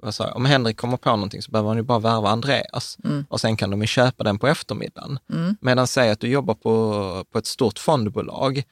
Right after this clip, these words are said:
Speaker 1: då är det en investeringskommitté, då ska det föredras och sen är det tretton personer som ska säga sitt och du har en helt annan, liksom,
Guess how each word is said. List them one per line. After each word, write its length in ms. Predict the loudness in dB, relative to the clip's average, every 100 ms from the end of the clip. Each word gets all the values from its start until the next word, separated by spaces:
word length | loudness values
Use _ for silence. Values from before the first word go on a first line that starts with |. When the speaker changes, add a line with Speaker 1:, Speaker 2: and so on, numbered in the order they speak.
| _ _ 2
Speaker 1:
då 60 |
är 100 | 4
det 80 | 4
en 120 | 2
investeringskommitté, 1120 | 0 -2 -2 0 2 0 -6 -6 -6 -4 -2 0
då 100 | 0
ska 160 | -2
det 120 | -2
föredras 800 | 0 2 2 2 -2 -2 0 0
och 80 | -2
sen 160 | -2 -2
är 80 | -2
det 100 | -2
tretton 440 | 0 0 -2 -4
personer 520 | -4 -2 -2 -2 -2
som 140 | -6 -8
ska 160 | -8
säga 300 | 0 2 2
sitt 500 | 0 -6 -8 -12 _
och 240 | 0 2 0 _ _ _ -4
du 120 | 2
har 140 | 4
en 100 | 4
helt 380 | 4 2 2 2
annan, 560 | 2 4 2 2 -2 -6 -8
liksom, 560 | -10 -6 -4 -4 -6